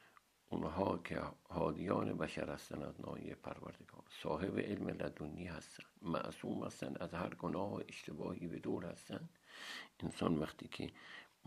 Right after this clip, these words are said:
با اونها حرکت می‌کنه هیچ کجراهی رو نمیره، هیچ انحرافی پیدا نمی‌کنه و به درستی به مسیر می‌رسه و اونها مصداق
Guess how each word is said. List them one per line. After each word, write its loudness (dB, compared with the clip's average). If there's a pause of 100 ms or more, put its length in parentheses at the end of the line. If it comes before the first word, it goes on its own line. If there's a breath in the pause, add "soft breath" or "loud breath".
(580)
با 8
اونها 2
حرکت 0
می‌کنه -2
هیچ 4
کجراهی 4
رو 0 (100)
نمیره، 2
هیچ -2
انحرافی 0
پیدا -2
نمی‌کنه -2 (1400 loud breath)
و 8
به 4
درستی 6
به 6
مسیر 6
می‌رسه -10
و -4
اونها 2
مصداق 10